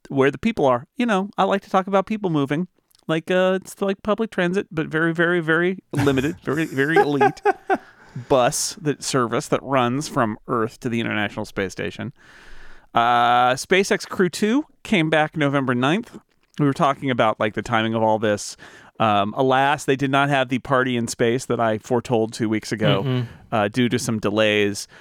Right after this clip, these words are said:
Speaker 1: So they came back on November ninth, uh, and, uh, and there were, like, there were parachute issues that weren't major, but that they were watching. Is that right?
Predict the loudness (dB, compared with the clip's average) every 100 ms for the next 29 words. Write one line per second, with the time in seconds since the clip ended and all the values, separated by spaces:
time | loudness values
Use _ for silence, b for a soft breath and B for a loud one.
0 | B 0 2 2 2 0 2 2 0 0
1 | 0 0 -2 0 0 0 -4 -12 -20 B
2 | B B 0 2 4 4 2 0 -2 0
3 | 0 0 -2 0 0 2 2 0 -4 -4
4 | -2 -2 -4 -8 -18 _ -20 -20 -20 -6
5 | 0 2 4 4 4 2 -2 -2 -2 -4
6 | -14 _ _ _ _ _ _ -18 -2 2
7 | 2 0 0 2 4 2 0 -2 -4 _
8 | _ _ -2 -2 -2 -2 0 -2 0 0
9 | 0 0 2 2 2 0 2 0 0 0
10 | 0 0 0 2 2 2 -2 -6 -4 0
11 | 0 2 2 0